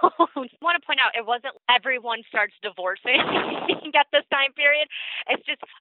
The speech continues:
A, divorce cases are really good at getting the documentation of seeing, oh, what are people viewing as property and how they're getting access to that. And not only that, the fact that there is more under American rule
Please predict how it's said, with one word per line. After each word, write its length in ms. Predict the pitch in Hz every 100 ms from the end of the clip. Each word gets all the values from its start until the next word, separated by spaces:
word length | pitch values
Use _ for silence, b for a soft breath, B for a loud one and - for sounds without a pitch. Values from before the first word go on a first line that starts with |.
| -
A, 160 | 277 302
divorce 380 | 254 208 233 240 -
cases 320 | 254 - 233 -
are 160 | 220
really 420 | 190 202 202 202 180
good 240 | 190 185 202
at 280 | - 190 196
getting 180 | 190 185
the 120 | 185
documentation 800 | 175 - 180 170 165 170 208 190 - 196
of 80 | _
seeing, 260 | 190 185 175 -
oh, 120 | 214
what 180 | 185 196
are 80 | 196
people 380 | 214 190 180 _ _
viewing 560 | 196 208 190 - - - B B
as 140 | 196 -
property 480 | - 196 190 180 175 -
and 100 | 190
how 140 | 196
they're 160 | 196 180
getting 200 | 180 170
access 360 | 175 - - - -
to 60 | 190
that. 260 | 160 160 - -
And 140 | 240
not 120 | 262
only 160 | 262 220
that, 200 | 240 214
the 100 | 214
fact 220 | 208 202 -
that 140 | 196
there 160 | 190 -
is 180 | 277 240
more 320 | 214 185 175 -
under 400 | 196 185 180 - 185
American 500 | 175 165 175 170 170
rule 420 | 196 185 151